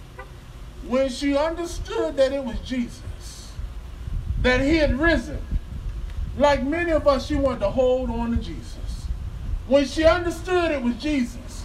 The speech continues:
she wanted to grab hold and hold on to Jesus. But you gotta know that Jesus looked at her and said, "Don't hold on to me right now. I'm not complete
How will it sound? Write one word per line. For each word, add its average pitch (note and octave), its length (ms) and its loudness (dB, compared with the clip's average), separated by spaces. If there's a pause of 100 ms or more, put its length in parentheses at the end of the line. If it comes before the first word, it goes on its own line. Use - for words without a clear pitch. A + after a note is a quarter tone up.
(460)
she E4+ 140 2
wanted D4+ 320 4
to G3 40 -6
grab E4 500 6
hold C#4 600 4 (640)
and B3+ 200 2
hold D4+ 300 8
on C#4+ 260 6
to A#3 60 -2
Jesus. - 840 -6 (680)
But C4+ 240 8
you F4 180 6
gotta E4 280 6
know D#4 480 4 (1080)
that C4 220 8
Jesus E4 380 6
looked F4 360 2
at B3 100 6
her - 320 -2 (1000)
and C#4+ 220 8
said, E4+ 680 4 (240)
"Don't F4+ 300 6
hold F4 320 4
on E4+ 280 2
to D4 80 2
me D#4 220 0
right B3 340 2
now. A#3 300 0 (840)
I'm E4+ 260 4
not E4 240 4
complete E4+ 680 4